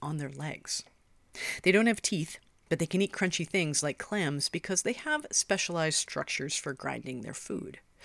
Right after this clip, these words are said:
The middle of their underside, where all of their legs come together, is called the gnathobase, and it sort of looks like that terrible pit in the desert in Return of the Jedi, a circular band of stiff hairs all pointing downward towards the mouth in the center of the ring.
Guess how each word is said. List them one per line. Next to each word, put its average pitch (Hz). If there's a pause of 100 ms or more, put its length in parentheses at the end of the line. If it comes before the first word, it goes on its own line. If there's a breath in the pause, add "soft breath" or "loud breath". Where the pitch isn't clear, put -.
(380 loud breath)
The 202
middle 311
of 185
their 180
underside, 190 (120)
where 156
all 147
of 147
their 143
legs 143
come 139
together, 147
is -
called 147
the 151
gnathobase, - (220)
and 180
it -
sort 330
of 285
looks 214
like 180
that -
terrible 180
pit -
in 147
the 143
desert 143
in 131
Return 143
of 143
the 143
Jedi, - (420 loud breath)
a -
circular 196
band 160
of 143
stiff -
hairs 160
all 196
pointing 160
downward 143
towards 143
the 135
mouth -
in -
the -
center -
of 147
the 135
ring. -